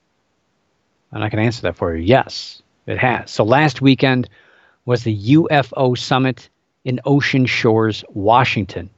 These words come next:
So Washington, obviously, uh, I think they're number two now in total cases here in the United States. I think New York, uh, surpassed them yesterday, late, late last night. Uh, but still, a, a very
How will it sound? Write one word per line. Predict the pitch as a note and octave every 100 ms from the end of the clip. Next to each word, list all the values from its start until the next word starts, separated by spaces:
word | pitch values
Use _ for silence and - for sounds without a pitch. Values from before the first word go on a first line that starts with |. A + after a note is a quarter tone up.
| _
So | - G#2
Washington, | G2 A#2 B2+ - A2+ B2 A2
obviously, | G#2 A2 A2 - G#2+ G2+ - - - - - - _ _ _
uh, | A2 G2 G2 F#2+ F#2 C#4 _ _ _ _ _ -
I | - -
think | - C#3
they're | D3
number | B2+ A#2
two | F2+ C#3 D3+
now | C#3 D#3 D#3
in | A#2+
total | A2 C3+ B2
cases | - B2 - A#2+
here | C3
in | A#2+
the |
United | A#2+ A#2 A2+
States. | - A#2+ A#2 A2+ - _ _ _
I | A#2
think | A2+ G#2+
New | A#2
York, | A2+ A2+ A2 _ _
uh, | A2+ G#2 G#2 -
surpassed | - G#2 A2+ A2+ -
them | A2+
yesterday, | G#2+ G#2+ - A2 A2 A2 G#2
late, | F#2+ A#2+ D3
late | G#2+ A2+
last | G#2+ A2 -
night. | G#2 G#2+ -
Uh, | G#2 F#2+ G2+ - - - - - - _ - - _ _
but | - A#2+
still, | - D3+ A#2 G#2+
a, | A2
a | -
very | A2 B2 B2 A#2 G#2+ G#2